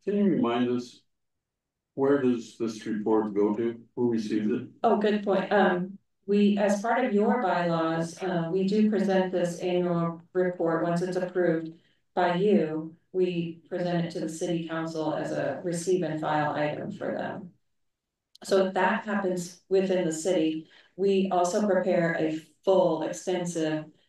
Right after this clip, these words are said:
Speaker 2: statistical report that goes to the California State Library. And, uh, all of the public libraries in the state provide that. Lisa and Julian, we,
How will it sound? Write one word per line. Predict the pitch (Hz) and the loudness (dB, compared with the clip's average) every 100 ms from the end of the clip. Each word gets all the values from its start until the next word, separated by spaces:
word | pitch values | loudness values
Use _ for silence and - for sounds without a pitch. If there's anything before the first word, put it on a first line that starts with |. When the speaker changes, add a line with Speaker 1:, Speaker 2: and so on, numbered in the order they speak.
| _ | _
Speaker 2:
statistical | - - 180 185 185 185 185 165 151 | -6 -2 2 2 2 0 -2 0 0
report | 160 - 160 147 - | -2 -2 -2 0 -2
that | - | -2
goes | 160 156 | 0 0
to | - | 0
the | 147 | -4
California | - 160 160 156 156 | -2 0 0 0 -2
State | - 147 | -2 -2
Library. | - 151 151 - - - 180 - _ _ _ - | 0 0 0 0 -2 -4 -8 -16 _ _ _ 0
And, | 170 156 156 151 | 2 2 0 -2
uh, | 170 170 175 - | -4 -6 -8 -2
all | 180 180 185 | 2 4 4
of | |
the | 180 165 160 | 0 -4 -6
public | - 175 170 165 | -6 -4 -2 -2
libraries | 156 160 160 156 - | 0 2 2 0 -2
in | 165 | -2
the | 160 | -2
state | 160 - 160 160 160 | -4 0 2 2 -2
provide | - 185 156 156 | -2 0 2 0
that. | 156 151 160 | 0 0 2
Lisa | 160 160 - 151 151 - - _ | 0 0 -2 0 -2 -6 -18 _
and | - 170 | -4 0
Julian, | 160 160 156 156 156 - - _ - | 2 4 2 0 -4 -8 -16 _ -2
we, | 175 180 | 2 2